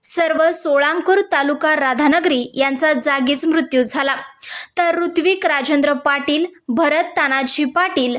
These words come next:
सौरभ सुरेश तेली, संभाजी हनुमंत लोहार, सर्व राहणार सोळांकूर तालुका राधानगरी हे जखमी झालेत.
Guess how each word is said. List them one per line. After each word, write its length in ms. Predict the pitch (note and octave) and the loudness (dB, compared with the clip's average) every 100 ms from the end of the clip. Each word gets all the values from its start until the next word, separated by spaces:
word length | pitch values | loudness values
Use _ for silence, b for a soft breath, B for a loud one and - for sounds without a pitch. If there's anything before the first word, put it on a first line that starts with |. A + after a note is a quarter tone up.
| B B - | B B -6
सौरभ 600 | - F4+ D#4+ F4+ F#4+ G4 | 0 0 2 0 0 -2
सुरेश 480 | - D#4 D4 D4+ - | -2 0 0 0 -4
तेली, 580 | - E4+ F4+ C4 - - - | -4 0 0 -2 -6 -14 -4
संभाजी 600 | - D4 C4 C#4 C4 E4+ | -2 0 0 0 0 0
हनुमंत 520 | D4+ C4+ C4+ C#4 C4 C4+ | 2 2 2 2 2 2
लोहार, 440 | D#4 F4+ C4+ B3 B B B - | 2 2 0 -2 B B B -2
सर्व 240 | F#4 F#4 G#4 G#4+ | -2 0 2 2
राहणार 460 | F4 D4+ D#4 D#4+ | 2 2 2 2
सोळांकूर 720 | E4+ - D4+ C#4+ F4 - C#4+ - | 2 2 4 4 2 0 0 0
तालुका 600 | - D4+ C#4+ D4 D#4 C#4+ | -2 -2 -2 -2 0 0
राधानगरी 800 | C4 C4 C#4 E4 E4 C4+ C#4+ - | 0 0 0 0 0 -2 -4 -2
हे 140 | D#4+ | -2
जखमी 420 | F4 F4+ D#4+ B3+ B3+ | 0 -2 2 2 4
झालेत. 320 | D4 C#4 | 2 0